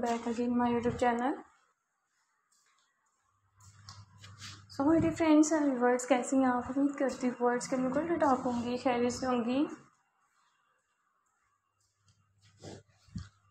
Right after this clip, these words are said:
So guys, आज की इस वीडियोज़ में व्यूअर्स के लिए लेकर आ रही हैं क्रॉस stitch में flower pattern designs।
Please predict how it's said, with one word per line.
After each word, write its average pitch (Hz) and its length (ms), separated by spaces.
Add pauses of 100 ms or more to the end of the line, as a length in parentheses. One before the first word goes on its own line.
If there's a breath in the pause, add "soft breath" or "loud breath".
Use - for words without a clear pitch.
(120)
So 302 200
guys, 285 320
आज 269 140
की 330 100
इस 320 160
वीडियोज़ 285 420
में 285 100
व्यूअर्स 254 320
के 311 100
लिए 311 180
लेकर 269 220
आ 254 100
रही 247 120
हैं 262 100
क्रॉस 247 320 (100)
stitch 262 240
में 254 180
flower 233 380
pattern 254 320
designs। 254 560